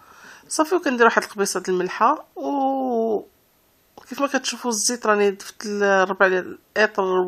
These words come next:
الاول وها ربع الاطر الثاني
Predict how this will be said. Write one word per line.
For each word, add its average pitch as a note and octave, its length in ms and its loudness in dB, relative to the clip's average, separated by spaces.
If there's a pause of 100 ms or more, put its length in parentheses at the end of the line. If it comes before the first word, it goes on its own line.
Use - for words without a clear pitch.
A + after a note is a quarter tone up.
(120)
الاول F3+ 680 -2 (1000)
وها A3+ 240 2
ربع G#3+ 460 0
الاطر G3 380 -4
الثاني A3 760 -6